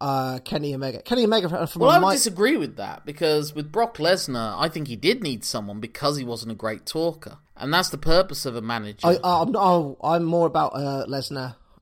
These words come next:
Speaker 1: after, after his return. Not, not a beginning Lesnar. Beginning Lesnar, yeah.
Speaker 2: The only reason they brought Paul Heyman back was, like, a couple of weeks into his return run, he had to do a bit on the mic, and he was just, like,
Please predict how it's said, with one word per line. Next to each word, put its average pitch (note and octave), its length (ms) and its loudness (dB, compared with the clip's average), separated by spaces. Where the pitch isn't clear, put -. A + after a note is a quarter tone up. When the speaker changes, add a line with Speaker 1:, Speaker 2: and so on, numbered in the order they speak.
Speaker 1:
after, - 300 -4
after - 400 -6
his B2 200 -4
return. B2 600 -4
Not, C#3 220 -4
not E3 480 4
a D3 40 -2
beginning C3 440 0
Lesnar. A2+ 320 -10
Beginning G#3 280 2
Lesnar, B2+ 420 -4
yeah. B2+ 380 -6
Speaker 2:
The A3+ 140 -2
only C#4+ 120 -2
reason A3+ 240 -6
they F#3 80 -4
brought F3 380 0
Paul C#3 240 -6
Heyman A#2 360 -8
back A2+ 300 -6
was, A#2+ 160 -14
like, B2 240 -6
a - 40 -20
couple D3 300 -6
of B2+ 80 -6
weeks C3 280 -8
into B2+ 360 -10
his A#2 180 -10
return A#2+ 480 -6
run, B2 240 -2
he A#2 80 -10
had A#2+ 140 -10
to A2+ 80 -20
do B2 120 -8
a A#2 60 -10
bit A#2 120 -8
on A#2 140 -10
the A2+ 60 -10
mic, B2 360 -8
and A#2 120 -10
he A#2 80 -10
was A2+ 160 -14
just, A2+ 220 -14
like, G#2 340 -12